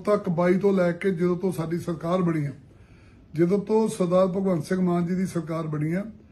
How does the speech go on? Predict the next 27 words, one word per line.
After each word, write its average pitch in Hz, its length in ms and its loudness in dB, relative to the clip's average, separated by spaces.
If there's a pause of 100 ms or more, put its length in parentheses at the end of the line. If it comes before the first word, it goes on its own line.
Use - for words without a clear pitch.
(340)
ਹੁਣ 185 160 6
ਤੱਕ 220 300 2
ਅਸੀਂ 214 260 -4 (160)
ਬੱਤੀ 180 420 -2
ਸੌ 208 200 0 (100)
ਪੱਚੀ 220 300 0
ਕੇਸ 185 240 2
ਜਿਹੜੇ 165 280 2
ਆ 147 100 -6 (580)
ਟਰੈਵਲ 226 280 2
ਏਜੰਟਾਂ 190 360 2
ਦੇ 180 100 0
ਖਿਲਾਫ 151 380 -2
ਜਿਹੜੇ 156 220 -2
ਰਜਿਸਟਰ 151 440 -4
ਕੀਤੇ 147 340 -6
ਆ 220 40 -8 (640)
ਔਰ 175 140 2
ਬਹੁਤ 175 260 -2
ਸਾਰੇ 190 220 2
ਬੰਦੇ 165 280 0
ਇਹਨਾਂ 165 220 0
ਚੋਂ 185 180 -4
ਜੇਲ੍ਹ 165 300 0
'ਚ 170 100 -10
ਗਏ 143 200 -4
ਆ। 175 80 -8